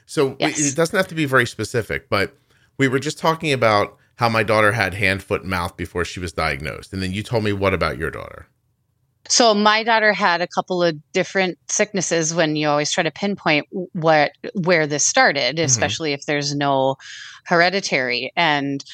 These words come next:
Speaker 2: my daughter did have hand, foot, and mouth. Um,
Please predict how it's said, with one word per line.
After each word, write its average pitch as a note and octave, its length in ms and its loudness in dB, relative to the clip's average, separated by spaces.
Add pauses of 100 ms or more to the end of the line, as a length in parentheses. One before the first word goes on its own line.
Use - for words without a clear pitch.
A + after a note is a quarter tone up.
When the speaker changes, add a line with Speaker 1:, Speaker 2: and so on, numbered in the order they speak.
(220)
Speaker 2:
my F3+ 80 4
daughter E3+ 260 2
did F#3 260 2
have E3+ 360 2
hand, E3 380 0
foot, E3+ 220 -2
and F3 160 -2
mouth. D#3+ 340 0 (600)
Um, C#3+ 840 2